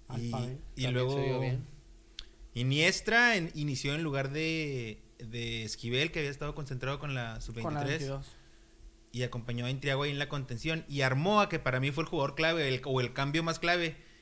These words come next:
Speaker 2: que jugó en lugar de Flavio Santos. Y fue el que generó el gol y tuvo otras dos que jugadas por ahí
Speaker 3: Ujú.
Speaker 2: por derecha que
Speaker 3: Sí,
Speaker 2: se
Speaker 3: se
Speaker 2: vio,
Speaker 3: vio
Speaker 2: que
Speaker 3: bien.
Speaker 2: se vio peligroso. Quién sabe si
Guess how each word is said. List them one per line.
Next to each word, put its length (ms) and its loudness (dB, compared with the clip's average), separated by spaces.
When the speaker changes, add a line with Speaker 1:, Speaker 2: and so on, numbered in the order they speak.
Speaker 2:
que 120 -8
jugó 180 -2
en 60 0
lugar 200 2
de 100 -2
Flavio 320 0
Santos. 440 -4
Y 60 -6
fue 140 -2
el 40 -14
que 100 2
generó 240 0
el 100 -4
gol 360 0
y 60 -6
tuvo 240 -4
otras 280 -4
dos 160 -4
que 80 -12
jugadas 320 -4
por 140 0
ahí 100 -2
Speaker 3:
Ujú. 80 -6
Speaker 2:
por 120 -4
derecha 280 -6
que 100 -6
Speaker 3:
Sí, 40 2
Speaker 2:
se 80 -2
Speaker 3:
se 60 2
Speaker 2:
vio, 80 4
Speaker 3:
vio 80 6
Speaker 2:
que 80 4
Speaker 3:
bien. 120 4
Speaker 2:
se 80 -2
vio 160 -2
peligroso. 500 -4
Quién 180 2
sabe 240 4
si 560 -4